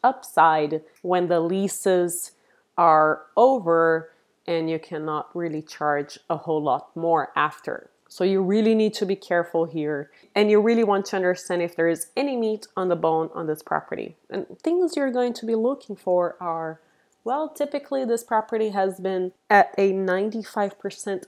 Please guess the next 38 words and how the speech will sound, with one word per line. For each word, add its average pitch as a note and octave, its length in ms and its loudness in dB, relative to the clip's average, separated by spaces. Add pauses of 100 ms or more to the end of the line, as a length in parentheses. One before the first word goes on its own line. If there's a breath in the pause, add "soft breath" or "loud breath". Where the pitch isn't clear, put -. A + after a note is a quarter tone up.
occupancy A#3 720 -4
rate. A3 680 0 (340)
Right F#3 220 2
now F#3 220 2
it's F3 200 -4
at D#3+ 180 -2
ninety, G3+ 520 0
so - 180 -6
you E3+ 140 2
have E3 200 2
another D#3+ 360 0
five G3+ 360 4
percent F3+ 640 -6 (280 soft breath)
that F#3 220 -4
you F3 80 0
can E3 240 -10 (100)
add F#3+ 400 2 (160)
to - 60 -14
the F#3 100 -2
property, F3+ 640 -2 (340 soft breath)
or D4+ 540 0 (340 soft breath)
it G#3 200 -6
can G#3 240 -6
use G#3 500 -4
a G3+ 80 -6
beautiful G3 920 -2 (140)
paint D4 680 -6
and F#3 180 -6
remodel, A#3 520 0
and E3+ 160 -4
that E3 180 -4
way F#3 100 -2
you're E3+ 200 -4
gonna F3+ 120 -6
be E3+ 160 -10
increasing F3+ 720 -8 (380 loud breath)
the F#3 80 0
rent. A#3+ 640 0